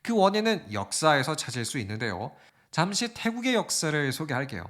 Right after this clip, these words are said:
여러분, 태국은 동남아시아에서는 유일하게 식민 지배를 당하지 않은 독립을 지켜낸 나라예요. 우리나라도 일본의 식민 지배를 당했고, 뭐, 베트남, 인도네시아, 대만 등 많은 나라들이 식민 지배를 당했던 아픈 역사를 갖고 있는데요.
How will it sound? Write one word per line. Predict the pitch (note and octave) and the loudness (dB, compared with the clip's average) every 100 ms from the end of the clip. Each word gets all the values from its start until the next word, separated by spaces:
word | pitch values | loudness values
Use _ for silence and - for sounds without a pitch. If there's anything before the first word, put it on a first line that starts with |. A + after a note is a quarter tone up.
| - _ - - _ _ _ - | -16 _ -20 -20 _ _ _ -2
여러분, | B2+ E3+ G#3 | 2 4 4
태국은 | F#3+ C4+ B3+ A3+ A#3 G#2+ | 0 0 0 2 2 0
동남아시아에서는 | F#2 B2+ F#3 B3 A#3+ A3+ F#3+ G#3 F#3+ F3+ F3 G#3 B2 | -2 -2 2 4 6 4 4 2 2 2 0 -2 0
유일하게 | C#3+ B3+ C4 C#3+ A#2+ E2+ G#2+ | 2 4 6 4 2 -6 -6
식민 | - G3+ G3+ G3 | -6 -4 -4 -2
지배를 | - D#3 D#3 E3 | -2 0 0 0
당하지 | - A#2 B2 B2+ - | -4 -2 0 -2 -6
않은 | - G2+ A2 F2 _ _ _ _ | -4 -4 -4 -10 _ _ _ _
독립을 | - D3 G3 G3 A#3+ | 0 2 4 4 2
지켜낸 | - C#3+ - D3 D3+ | 0 -2 -2 0 0
나라예요. | D#3 G#2+ F#2 E2 E2 _ _ _ | 0 0 -2 -6 -16 _ _ _
우리나라도 | - A#2+ D3+ C#3+ C#3 C#3+ C3+ - | -4 -2 2 4 4 2 -2 -2
일본의 | A2+ B2 B2+ A#2+ | -4 -2 -2 -2
식민 | A#2 C3+ A#2+ | -4 -4 -4
지배를 | A2 A2 A2 | -4 -2 -4
당했고, | G2 G#2 G#2+ - G#2+ G2+ _ _ | -4 -6 -8 -8 -10 -10 _ _
뭐, | - | -14
베트남, | - G2+ C3+ C3 F2 | -8 -6 0 0 0
인도네시아, | G2 C3+ F3+ F#3+ D3+ F2+ | -2 0 2 0 0 -4
대만 | - A#2 D3+ D3+ | -4 0 0 0
등 | A2+ A2+ - - - | -4 -6 -14 -20 -6
많은 | A2 C#3+ G3+ | 2 2 4
나라들이 | F3 C#3 C3+ D3 C3+ | 6 6 4 0 -2
식민 | - F3 E3+ | -4 -4 -2
지배를 | D3 C#3 C3+ | -2 -2 -2
당했던 | G#2 G#2+ G#2 G2+ F2 | -4 -8 -6 -6 -8
아픈 | - F#2 - C#3 | -6 -8 -4 -4
역사를 | A2+ - G#2+ | -4 -6 -8
갖고 | G#2+ F#2 G#2+ | -8 -8 -8
있는데요. | F#2+ F#2 F#2 G2 | -6 -8 -6 -8